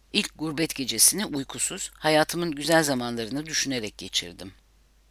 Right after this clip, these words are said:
Dipnot otuz iki, Dürü Şehvar Doğan, sayfa doksan dört doksan beş. T R T'deki Grand Hotel'e tam bir hafta sonra, on dört Mart günü bir sürgün kafilesi daha geldi.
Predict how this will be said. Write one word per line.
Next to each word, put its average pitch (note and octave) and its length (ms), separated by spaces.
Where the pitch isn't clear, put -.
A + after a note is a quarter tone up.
Dipnot F3+ 320
otuz C#3 280
iki, E3+ 260
Dürü C#3 220
Şehvar D3 500
Doğan, A#2+ 400
sayfa C3 400
doksan A#2 420
dört F3 220
doksan G2+ 460
beş. - 320
T C4 180
R C4 80
T'deki E3 540
Grand F3+ 260
Hotel'e D3 440
tam A3+ 260
bir F#3 100
hafta G#2+ 340
sonra, G#2+ 480
on F#3 180
dört C3+ 220
Mart A2 280
günü C#3+ 360
bir G3 100
sürgün A#2+ 380
kafilesi A#2 640
daha A#2+ 220
geldi. F#2+ 540